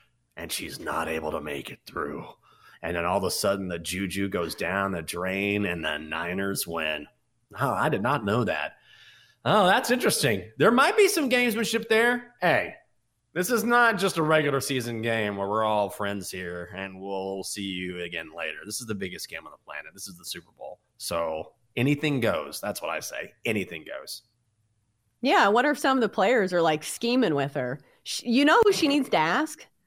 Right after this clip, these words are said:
Speaker 2: The best gamesmanship person of all time, Bill Belichick.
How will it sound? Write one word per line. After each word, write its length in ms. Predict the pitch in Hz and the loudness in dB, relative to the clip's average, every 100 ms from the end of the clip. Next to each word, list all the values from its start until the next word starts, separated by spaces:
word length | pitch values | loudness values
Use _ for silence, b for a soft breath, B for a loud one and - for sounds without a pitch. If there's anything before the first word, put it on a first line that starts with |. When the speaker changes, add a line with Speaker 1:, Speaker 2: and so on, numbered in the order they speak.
| _ - | _ 0
Speaker 2:
The 100 | 208 | 2
best 480 | 185 208 269 294 - 170 | 4 6 4 2 -6 -2
gamesmanship 800 | 202 247 262 269 262 254 247 - | 2 4 2 2 2 2 0 2
person 360 | 311 285 294 214 | 0 2 2 2
of 120 | 151 | 4
all 220 | 175 233 | 6 4
time, 460 | 233 175 147 131 165 - | 2 0 2 -2 -6 -2
Bill 320 | 156 277 311 240 | 4 6 6 6
Belichick. 640 | 220 196 147 151 127 | 6 6 2 -2 -4